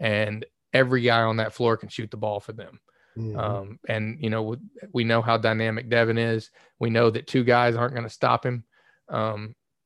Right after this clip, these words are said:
Speaker 1: so with his, uh, with his ability to spread the floor, uh, it, when they send two guys at him at thirty feet, it makes it pretty easy for the Suns to get a good look. So, um,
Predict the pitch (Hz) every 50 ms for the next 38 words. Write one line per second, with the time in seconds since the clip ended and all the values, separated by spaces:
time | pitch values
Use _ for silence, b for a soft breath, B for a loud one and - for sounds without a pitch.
0 | _ _ - - 120 117 113 113 - - - 135 117 - - 135 127 113 104 123
1 | 117 110 107 104 104 - - 143 - - 127 113 117 104 123 120 120 117 113 113
2 | 104 113 - - - - 120 120 110 104 - - - 123 120 117 113 107 - 107
3 | - _ _ _ _ _ _ _ _ _ - 127 98 104 101 110 - 147 - -
4 | 120 110 117 117 113 - - 123 117 113 - - 123 113 117 113 113 113 107 113
5 | 113 110 107 107 110 123 - - 127 117 113 107 101 - - 156 147 123 - -
6 | _ _ _ _ _ _ _ _ _ _ - 120 113 113 113 113 - - - -
7 | - 127 117 113 117 120 113 110 110 107 - 110 104 107 - - 117 117 117 -
8 | - 117 110 110 110 104 113 107 104 110 110 107 107 - _ - - - 113 110
9 | 110 110 - 127 113 104 101 101 101 98 104